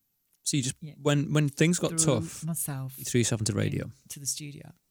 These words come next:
Speaker 2: Through, always, always. Things get tough, studio.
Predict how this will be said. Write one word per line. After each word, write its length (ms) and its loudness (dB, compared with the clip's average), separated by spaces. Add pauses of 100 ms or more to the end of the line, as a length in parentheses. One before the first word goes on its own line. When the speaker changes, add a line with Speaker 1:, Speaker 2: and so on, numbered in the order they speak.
(220)
Speaker 2:
Through, 160 -10 (240)
always, 720 4 (880)
always. 440 4 (120)
Things 240 4
get 180 -2
tough, 380 0 (260)
studio. 520 -2